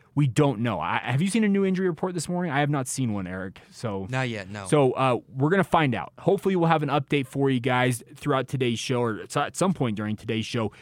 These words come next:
Speaker 1: about the injury report. But the top eight guys of the Jazz rotation were out last night due to a mixture of injuries and also health and safety protocols. The hope is you get at least a few of those guys back for this game against Indiana. I'd guess, like,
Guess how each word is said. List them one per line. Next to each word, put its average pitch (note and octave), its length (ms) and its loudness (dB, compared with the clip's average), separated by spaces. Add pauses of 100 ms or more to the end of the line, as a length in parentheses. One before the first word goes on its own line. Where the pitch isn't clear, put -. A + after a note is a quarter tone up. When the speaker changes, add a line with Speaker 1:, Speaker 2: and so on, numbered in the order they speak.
(180)
Speaker 1:
about C3 220 2
the B2+ 120 -4
injury B2 220 2
report. A2+ 460 -4
But G#2+ 160 -4 (720)
the C#3 100 0
top G3 420 2
eight F3+ 240 0
guys C#3+ 320 2
of B2 60 -2
the A2 60 -4
Jazz C3+ 260 0
rotation B2 460 -2
were - 100 -6
out B2+ 200 0 (180)
last B2 360 0
night B2 420 0
due B2+ 120 0
to A#2+ 80 2
a A2 60 0
mixture B2 300 -2
of F#2 120 -8
injuries D3 400 0
and C3 80 -2
also B2+ 220 -2
health B2 240 -6
and G#2+ 80 -8
safety A#2 320 -6
protocols. A2 640 -4 (380)
The G#2+ 60 -2
hope F3+ 180 4
is C#3+ 80 2
you C3+ 60 -2
get C#3+ 60 2
at C3 60 0
least C3+ 160 0
a B2 60 -8
few D3 180 0
of C3+ 60 4
those G#2+ 160 -2
guys G2+ 240 -6
back G#2 300 -8
for G#2 100 -12
this A#2 220 -6
game G#2 240 -4
against G2+ 220 -6
Indiana. G#2+ 540 -4 (300)
I'd F#3 160 4
guess, G#3+ 160 2
like, D3+ 200 0